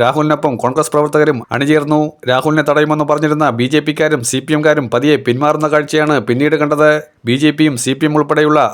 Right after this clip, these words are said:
ഔദ്യോഗിക പരിപാടികളിൽ സ്ഥലം എം എൽ എ എന്ന നിലയിൽ രാഹുൽ പങ്കെടുക്കാൻ തുടങ്ങി. ഒടുവിൽ തദ്ദേശ സ്വയംഭരണ തെരഞ്ഞെടുപ്പ് അടുത്തപ്പോൾ മറ്റേത് നേതാവിനേക്കാളും പാലക്കാട്ടെ കോൺഗ്രസ് സ്ഥാനാർത്ഥികൾക്ക് ഡിമാൻഡുള്ള നേതാവായി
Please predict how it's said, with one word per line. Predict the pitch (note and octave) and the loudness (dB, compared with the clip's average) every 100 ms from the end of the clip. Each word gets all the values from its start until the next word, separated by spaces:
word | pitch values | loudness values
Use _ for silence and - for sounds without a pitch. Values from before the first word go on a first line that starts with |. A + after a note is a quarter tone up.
| A#2+ | -2
ഔദ്യോഗിക | B2+ D3+ D#3 | 0 0 0
പരിപാടികളിൽ | D3+ D3+ D3+ D3+ D3 A#2 | 0 0 0 0 0 -2
സ്ഥലം | B2 C3+ D3+ C#3+ | 0 -2 -2 -2
എം | D3+ | 0
എൽ | D#3 | 2
എ | D#3 | 2
എന്ന | D#3 | 2
നിലയിൽ | D#3 D#3 A2+ A#2+ | 2 0 2 0
രാഹുൽ | C3+ D3 G#2+ | 2 0 0
പങ്കെടുക്കാൻ | B2 D3 D3+ D3+ D3+ | -2 0 0 0 0
തുടങ്ങി. | D3+ D3+ D3+ D3+ - B2 | 0 0 0 -2 -6 0
ഒടുവിൽ | C#3 D3+ A#2+ | 0 0 -2
തദ്ദേശ | A#2+ D3+ D3 C#3+ | 0 0 0 0
സ്വയംഭരണ | D3 D3+ D3+ D3+ | -2 0 -2 0
തെരഞ്ഞെടുപ്പ് | D3 D3+ D3+ D3+ | 0 0 0 0
അടുത്തപ്പോൾ | D3 D3+ D3+ A2+ A2+ | 0 0 0 0 -2
മറ്റേത് | B2 D3+ D3+ D3 | -2 0 2 2
നേതാവിനേക്കാളും | D3+ D3+ D3+ D3+ D3+ B2 G#2 | 2 0 0 2 0 0 -2
പാലക്കാട്ടെ | A#2+ D3 D#3 D3+ D3+ - | 0 0 -2 0 0 0
കോൺഗ്രസ് | B2+ D3 D3+ | 0 0 0
സ്ഥാനാർത്ഥികൾക്ക് | D3 D3 D3+ D3 D3+ A#2+ | 0 0 0 0 0 0
ഡിമാൻഡുള്ള | A#2+ D3 D3+ D#3 D3+ | 0 0 2 2 2
നേതാവായി | D3 D3+ D3+ D3 | 2 2 2 0